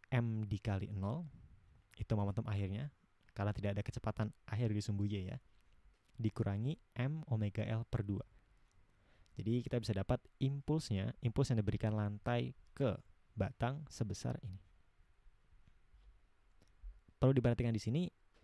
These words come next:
tanda minus yang ada di sini sebenarnya tidak terlalu signifikan. Tanda minus di sini menandakan bahwa impulsnya itu ke atas,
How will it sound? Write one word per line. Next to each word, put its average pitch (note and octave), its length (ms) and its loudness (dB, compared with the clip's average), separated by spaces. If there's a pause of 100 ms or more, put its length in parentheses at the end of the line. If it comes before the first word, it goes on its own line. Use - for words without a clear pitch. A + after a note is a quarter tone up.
(140)
tanda A2+ 160 4
minus B2+ 240 0
yang C#3+ 80 -2
ada A2+ 160 0
di G#2 80 -2
sini A2+ 320 -2
sebenarnya A2+ 480 -2 (800)
tidak G#2+ 400 -2 (160)
terlalu A2+ 320 2
signifikan. B2 480 0 (880)
Tanda A2+ 240 4
minus A#2 240 2
di G#2+ 80 2
sini C#3+ 400 0
menandakan A2 720 0
bahwa G#2+ 480 2 (160)
impulsnya G#2+ 720 0
itu D#3+ 320 -4 (1000)
ke - 80 -4
atas, - 480 -6